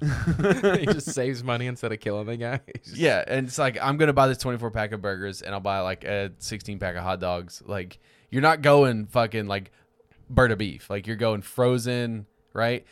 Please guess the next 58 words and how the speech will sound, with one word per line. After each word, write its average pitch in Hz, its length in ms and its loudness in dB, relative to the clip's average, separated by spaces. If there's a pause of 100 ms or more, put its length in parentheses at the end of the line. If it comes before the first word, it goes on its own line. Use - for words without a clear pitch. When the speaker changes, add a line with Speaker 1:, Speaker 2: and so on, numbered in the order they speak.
(180)
Speaker 2:
And, - 80 2
Speaker 1:
Yeah, 185 60 4
Speaker 2:
like, 170 100 6
Speaker 1:
frozen 151 220 4
works 98 180 -8
Speaker 2:
I 170 80 2
Speaker 1:
too. - 60 -2
Speaker 2:
think 226 180 2
the 196 80 0
Speaker 1:
Yeah. 190 80 4
Speaker 2:
understanding 156 640 -2
there 120 380 0
is, 107 280 -4
okay, 110 460 -4 (1040)
like, 135 140 -2
I 120 60 0
get 143 180 0
it. - 100 -6
Like, 95 160 -10
it's, 110 220 -8
it's - 100 -14
free 147 200 0
Speaker 1:
You're 220 60 8
not 233 80 4
Speaker 2:
f- 214 60 0
Speaker 1:
gonna 220 120 6
get 208 120 4
a 170 40 0
gourmet 170 360 2
burger 151 240 4
Speaker 2:
Yeah, 165 120 6
like, 139 160 2
Speaker 1:
at - 20 2
Speaker 2:
that's 139 220 4
Speaker 1:
a - 20 -2
hangout. 135 400 -4
Speaker 2:
right. 139 160 6
Speaker 1:
Sorry, 120 300 4
it's 98 100 -12
Speaker 2:
But, 156 100 6
Speaker 1:
not 151 60 2
gonna 151 60 6 (100)
Speaker 2:
like, 117 80 -2
Speaker 1:
happen. 151 500 -6
Speaker 2:
if 131 140 -8
you're 208 100 0
going 165 340 4
out 143 320 -2
to 131 140 -2
a 110 60 -2
place 101 640 -6
and 123 120 -2
they're 120 80 0
like, 104 360 -2 (160)
"World's 139 340 2
best 139 320 -2
burger," 110 640 -2 (100)
like, 113 360 -4